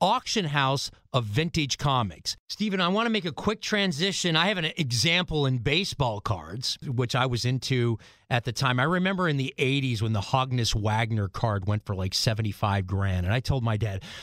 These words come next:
I'm like, "You should, you should buy that." And he's like, "That's an enormous amount of money, and, uh, you, I'd have to hawk the house." And I was like, nowadays, and I was just talking about, or talking to somebody today about it and, and telling them that story,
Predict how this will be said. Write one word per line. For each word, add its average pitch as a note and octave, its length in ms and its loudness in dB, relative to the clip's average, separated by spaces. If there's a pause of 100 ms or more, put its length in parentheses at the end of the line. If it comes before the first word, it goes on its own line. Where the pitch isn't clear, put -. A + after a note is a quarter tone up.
I'm G3+ 120 2
like, E3+ 180 -4
"You A#3+ 80 -2
should, D3 260 -4
you G#3+ 120 0
should A#2+ 240 0
buy F#3 200 4
that." D3 80 -2
And C#3 80 -2
he's D#3+ 160 0
like, C#3 200 2 (440)
"That's C4+ 200 0
an A3+ 120 2
enormous A#3+ 520 2
amount A3 340 2
of G#3 60 2
money, G#3 420 2
and, C3+ 140 2 (260)
uh, F3 60 -2
you, F#3+ 160 0
I'd A#3 160 2
have A#3 180 0
to G#3 80 0
hawk A3+ 340 0
the G#3 140 0
house." G3 320 0
And F3+ 100 2
I F#3+ 40 2
was F3+ 160 0
like, E3 240 -2
nowadays, E3 640 0
and C#3 100 0
I - 20 2
was C3+ 140 0
just E3 180 -2
talking D3+ 340 0
about, C3 360 0 (300)
or C3+ 80 2
talking D3 320 0
to B2+ 60 0
somebody C#3 380 0
today D3 380 0
about B2+ 260 2
it B2+ 160 0
and, C3+ 240 -2
and A#2+ 100 -2
telling C#3+ 260 0
them B2 140 2
that A#2+ 200 0
story, D3 540 0